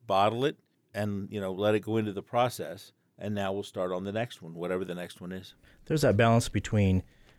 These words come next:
Speaker 2: uh, just slapping a Band-Aid on something and then letting it go on forever, right? So you've gotta bottle that wine. You also don't wanna bottle that wine prematurely. So how do you encourage this group to not just pursue the quick fix,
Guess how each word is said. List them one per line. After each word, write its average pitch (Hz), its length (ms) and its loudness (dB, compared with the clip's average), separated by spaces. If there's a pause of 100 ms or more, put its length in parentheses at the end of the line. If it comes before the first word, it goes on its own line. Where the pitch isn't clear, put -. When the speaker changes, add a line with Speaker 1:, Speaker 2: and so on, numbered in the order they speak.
(120)
Speaker 2:
uh, 92 180 0
just 95 220 0
slapping 98 320 4
a - 20 6
Band-Aid 92 360 4
on 92 120 4
something 95 520 0 (380)
and 90 200 0
then 90 380 2
letting 92 280 2
it 87 320 -2
go 98 160 0
on 87 200 -2
forever, 82 440 -2
right? 82 240 -4 (240)
So - 140 -6
you've 101 100 0
gotta 120 160 4
bottle 123 300 6
that 95 180 6
wine. 98 440 2 (320)
You 104 100 0
also 113 180 2
don't 101 120 4
wanna 101 140 4
bottle 98 220 4
that 82 160 0
wine 90 220 -2
prematurely. 90 560 0
So 90 260 -2 (140)
how - 160 -4
do 214 60 2
you 160 280 4 (220)
encourage 107 680 2
this 98 200 2
group 104 460 2 (600)
to 110 120 -2
not 113 280 4
just - 320 -2 (160)
pursue 110 320 0
the 101 80 2
quick - 260 -2
fix, - 480 -4